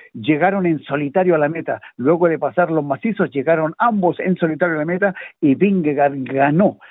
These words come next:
en el sprint final la etapa número once con lágrimas. Luego, después de estar tres meses sin saber qué es lo que iba a pasar con su futuro,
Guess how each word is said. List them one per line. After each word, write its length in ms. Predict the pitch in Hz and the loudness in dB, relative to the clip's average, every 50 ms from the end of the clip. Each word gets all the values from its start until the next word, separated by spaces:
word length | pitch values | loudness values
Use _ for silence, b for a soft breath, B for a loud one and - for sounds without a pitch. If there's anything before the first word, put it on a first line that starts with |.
| B B B | B B B
en 180 | - 139 139 151 | -2 0 2 4
el 160 | 160 160 147 | 2 2 2
sprint 420 | 123 - _ - - 185 185 - - | -2 -6 _ -2 0 0 0 0 -2
final 380 | 143 147 147 151 165 170 165 B B B B | -2 0 2 2 2 0 0 B B B B
la 240 | - 135 147 170 160 | 0 2 2 2 0
etapa 300 | 143 - 160 156 - 156 | 0 0 -2 -2 -2 -2
número 320 | 151 156 151 143 135 143 | -4 -2 -4 -2 -2 -4
once 180 | 165 165 - 180 | -4 -4 -6 -6
con 220 | - 196 208 202 | -2 -2 0 0
lágrimas. 460 | 214 214 175 143 147 147 139 127 120 - B B B _ | 0 0 -2 -2 -8 -8 -8 -8 -10 -12 B B B _
Luego, 360 | - 135 143 165 175 170 165 | 0 2 4 4 4 4 2
después 420 | 143 - - _ _ 170 165 156 147 | -2 -4 -8 _ _ -2 -2 -2 -2
de 120 | 143 123 | -4 -8
estar 360 | 98 - _ - 165 160 - _ | -8 -8 _ 0 0 0 0 _
tres 260 | - 196 233 190 - | -2 -2 -2 -2 0
meses 320 | 180 202 208 202 - 147 - | -2 -2 -2 -2 -4 -10 -6
sin 180 | - 208 175 - | -4 -4 -2 0
saber 280 | 156 160 175 156 147 | 0 0 0 0 -2
qué 80 | - 180 | -2 0
es 40 | 180 | 0
lo 120 | 165 131 | 0 0
que 80 | 147 160 | 0 0
iba 160 | 160 156 147 | 0 0 0
a 20 | |
pasar 260 | - 135 120 - 156 | -4 -6 -6 -6 -6
con 160 | - - 143 113 | -4 -4 -6 -4
su 140 | - 160 | -4 -4
futuro, 420 | 131 - 135 127 151 156 165 156 | -2 -4 -4 -4 -2 0 0 0